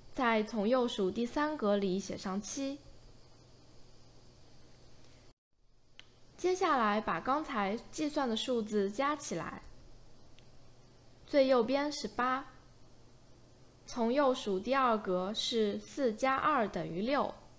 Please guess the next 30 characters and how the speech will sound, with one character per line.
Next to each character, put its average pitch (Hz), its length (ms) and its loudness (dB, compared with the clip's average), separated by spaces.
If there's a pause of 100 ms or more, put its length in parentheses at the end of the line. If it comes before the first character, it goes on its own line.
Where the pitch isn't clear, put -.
(200)
写 - 220 -4
上 220 260 0
六， 269 280 2 (1400)
从 220 280 2
右 254 220 4
数 196 300 -2
第 240 120 -2
三 302 340 -2
格 196 280 0
是 208 480 0
六 240 240 4
加 240 240 0
七 294 320 -4
等 196 220 -2
于 180 100 -2
十 185 180 -2
三， 269 380 -2 (960)
其 247 200 -2
中 330 220 2
的 269 100 4
一 311 280 0
写 202 180 0
在 202 240 0
从 196 240 -4
右 269 200 2
数 202 240 -2
第 233 160 -4
四 285 260 -4
格 190 220 -2
上， 175 320 -4